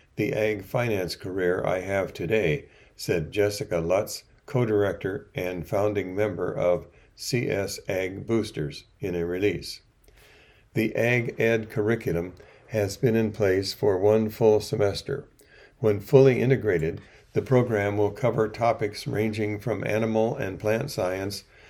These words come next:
to ag technology and agribusiness. The F F A chapter, officially chartered in September,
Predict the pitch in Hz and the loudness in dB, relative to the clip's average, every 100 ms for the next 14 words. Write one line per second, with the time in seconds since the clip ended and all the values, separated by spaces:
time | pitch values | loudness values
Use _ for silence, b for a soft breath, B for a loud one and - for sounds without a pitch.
0 | B - - - 113 113 107 117 110 110 | B -4 0 2 0 0 -2 -2 -2 0
1 | 104 107 104 101 120 98 113 104 104 95 | 2 2 0 -2 -2 -2 -2 0 0 0
2 | 117 110 92 - - - _ b b b | 0 -2 -6 -10 -14 -18 _ b b b
3 | b - 110 - 107 117 107 113 110 - | b -4 -2 0 0 -2 0 2 0 2
4 | 117 117 - 85 - - - 117 104 107 | 2 2 0 -4 -4 -8 -6 -6 -2 -2
5 | 95 - 104 101 98 92 82 - 87 - | -2 -2 0 0 0 -2 -4 -4 -6 -2
6 | 110 82 85 | -2 0 -4